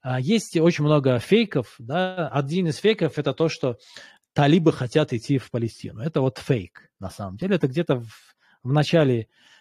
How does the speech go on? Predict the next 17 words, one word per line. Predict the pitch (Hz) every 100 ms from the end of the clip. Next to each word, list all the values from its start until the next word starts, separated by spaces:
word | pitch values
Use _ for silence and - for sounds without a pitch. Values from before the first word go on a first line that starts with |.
| _ -
э, |
операции | 123 120 117 143 160 151 143 - 127 120 123
"Шторм | - 143 123 120
Аляксы" | 151 185 - 135 117 _ _ _ _ _ _ _ _ _ _ _ -
этот | 143 131 -
фейк | 160 -
распространили, | 123 - 135 - 190 226 165
все | - 156
подхватили | 135 - 160 156 220 165
и | 147 185
вот | 147 143 135
дружно | 135 160 175 143 131
машут | 143 139 - -
этим | 110 117
фейком. | 107 107 - 147
Это | 190
фейк. | 139 - 92 - -